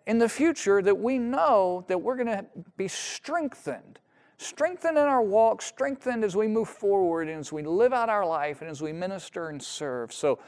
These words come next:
Paul is kind of coming back to really encourage us and help us. So take your Bible, if you would, grab, uh, Second Thessalonians toward the, the end of the New Testament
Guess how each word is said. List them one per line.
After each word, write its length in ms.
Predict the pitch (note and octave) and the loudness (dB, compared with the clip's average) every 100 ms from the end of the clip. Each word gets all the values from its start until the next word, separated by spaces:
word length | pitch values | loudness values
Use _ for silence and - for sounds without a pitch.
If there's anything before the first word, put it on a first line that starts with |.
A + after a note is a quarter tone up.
| - _ | -20 _
Paul 280 | - B3 C#4+ | 2 6 6
is 120 | F#3+ | 4
kind 260 | G3 A3 F#3 | 0 2 2
of 120 | - - - | 0 -10 -4
coming 300 | - C4+ A#3+ | 2 4 4
back 300 | G3 D#3+ B2+ | 4 4 2
to 100 | D#3 | -4
really 320 | D3+ G#3 A3 | 4 4 4
encourage 420 | G3 - G3 F#3 | 0 0 2 4
us 180 | F3+ E3+ | 2 0
and 100 | D#3 | -4
help 240 | C#3+ D3 C3+ | 0 2 2
us. 100 | B2 | -2
So 140 | D#3+ | -2
take 240 | - G4 | 2 2
your 80 | - | 2
Bible, 360 | G3 F#3+ G3 G#3+ | 0 0 2 0
if 80 | B3 | 0
you 100 | A3+ | -2
would, 300 | D3+ D3 F3 - - _ - | 2 2 0 -10 -20 _ -6
grab, 460 | D3+ F#3 A3+ A3 | 4 6 6 2
uh, 260 | F3 E3 D3+ | 4 6 6
Second 400 | - C4+ B3+ B3+ | 6 4 4 4
Thessalonians 760 | A#3 - G#3+ G3 F3 E3+ E3+ - | 2 2 4 4 4 0 -4 -4
toward 340 | - F3 E3 | 2 4 4
the, 320 | D3+ C#3 C#3 C3+ | 4 4 2 2
the 260 | C#3+ C#3 | 4 4
end 200 | - A#3+ | 2 2
of 80 | B3+ | 2
the 80 | A3 | 4
New 160 | A3 A3+ | 2 2
Testament 640 | F3+ D#3 - D3 D3+ D#3+ | 2 0 0 -2 0 -4